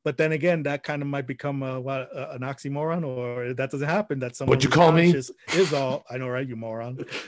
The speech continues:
Speaker 2: <laughs>
Speaker 1: Oxycontin? What? What?
Speaker 2: Whoa,
Speaker 1: Oxycontin,
Speaker 2: God,
Speaker 1: moron.
Speaker 2: dude, what do you want?
Speaker 1: You know, somebody who's all materialistic wouldn't be conscious,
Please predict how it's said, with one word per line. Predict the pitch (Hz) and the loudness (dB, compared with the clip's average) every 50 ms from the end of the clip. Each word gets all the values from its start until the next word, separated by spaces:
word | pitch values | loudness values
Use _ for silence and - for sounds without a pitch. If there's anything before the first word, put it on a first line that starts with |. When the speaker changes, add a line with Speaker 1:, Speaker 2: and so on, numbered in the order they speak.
| - - | -4 0
Speaker 2:
<laughs> | |
Speaker 1:
Oxycontin? | - - - - - - 147 175 - - - 202 - - 262 254 202 190 - - 156 - - 165 175 180 185 208 196 | 2 4 4 4 4 4 4 4 4 4 4 4 4 2 2 2 2 0 -2 -4 -4 -2 0 0 0 0 -2 -2 -2
What? | 160 156 185 220 190 - | 0 0 0 -2 -4 -6
What? | - - - 226 220 311 370 370 - - - - 285 | -8 -4 0 0 2 2 2 0 -2 -2 -4 0 4
Speaker 2:
Whoa, | 131 170 - 160 131 - - | 6 6 8 8 6 4 2
Speaker 1:
Oxycontin, | - - | 0 0
Speaker 2:
God, | - | 2
Speaker 1:
moron. | 220 220 185 131 113 123 | 4 6 6 6 4 4
Speaker 2:
dude, | - 180 160 139 147 160 202 | 4 4 4 4 2 0 0
what | 208 - | 2 4
do | 269 | 6
you | 320 330 | 6 6
want? | 330 302 202 | 6 4 4
Speaker 1:
You | 180 | 4
know, | 208 202 | 4 4
somebody | 196 - 208 202 202 185 185 190 185 180 190 | 2 2 2 2 4 4 4 6 4 4 4
who's | 170 185 180 170 | 4 2 2 2
all | 185 185 | 2 2
materialistic | 175 170 - - 180 175 170 175 190 180 - - - - 185 151 - | 2 0 0 0 2 2 2 2 0 -2 -6 -12 -8 -6 -6 -6 -2
wouldn't | 175 240 285 - 190 143 | -2 0 0 0 -2 -4
be | - 147 135 127 | -4 -6 -6 -8
conscious, | - - - 147 139 127 123 - - 120 110 110 - | -8 -10 -8 -8 -8 -8 -8 -10 -10 -12 -12 -14 -16